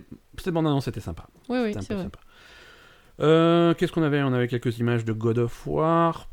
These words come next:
Speaker 1: pas, très très court. On avait quelques images de l'extension d'Horizon, Frozen Wilds.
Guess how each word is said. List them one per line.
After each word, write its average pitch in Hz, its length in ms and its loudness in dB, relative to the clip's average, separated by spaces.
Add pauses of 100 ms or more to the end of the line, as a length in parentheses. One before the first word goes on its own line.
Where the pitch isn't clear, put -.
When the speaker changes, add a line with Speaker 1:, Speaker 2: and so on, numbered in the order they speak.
Speaker 1:
pas, 107 500 -2
très - 140 -4
très 104 180 -4
court. 139 460 0
On 113 60 0
avait 104 160 -2
quelques 104 320 -6
images 107 380 -2
de 104 260 -2
l'extension 104 540 -6
d'Horizon, 110 580 -2
Frozen 101 380 -4
Wilds. 127 400 -6